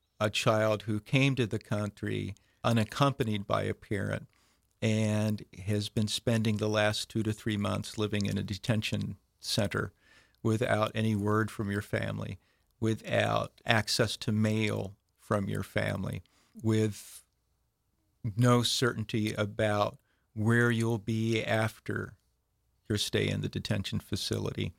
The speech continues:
And I think if we try to understand the immigration debate from the perspective of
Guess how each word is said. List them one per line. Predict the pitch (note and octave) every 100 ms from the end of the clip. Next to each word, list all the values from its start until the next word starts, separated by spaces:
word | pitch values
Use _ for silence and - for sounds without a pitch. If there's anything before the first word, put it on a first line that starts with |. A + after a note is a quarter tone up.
| _ _ _ _ -
And | G#2+ G#2+ G#2+ G#2+ A2 G#2+ G#2+ -
I | A2+
think | - B2 A#2+ - _ _ _ _ _
if | -
we | -
try | A2+ C#3 C3+
to | C#3+
understand | B2+ A#2+ A#2 - - A#2+ A#2 A#2+ A#2+ A#2 G#2+ -
the | A2 G#2
immigration | A2 A2+ G2+ A2 A2+ - G#2
debate | A2 G2+ A2 G#2 G#2 - - _ _ _ _
from | _ - A#2
the | A2+
perspective | - A2 - A2+ - A#2 G#2
of | G#2+ G#2+ G2+ -